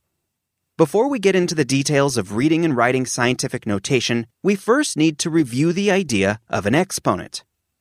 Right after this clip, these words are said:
As we talked about in What Are Exponents, one way to think about an exponent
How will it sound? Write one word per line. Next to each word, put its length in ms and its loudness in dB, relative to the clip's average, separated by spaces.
As 160 0
we 120 -2
talked 280 -2
about 320 2
in 320 0
What 220 0
Are 300 2
Exponents, 680 -4
one 280 0
way 100 2
to 80 2
think 260 -2
about 220 2
an 80 2
exponent 540 0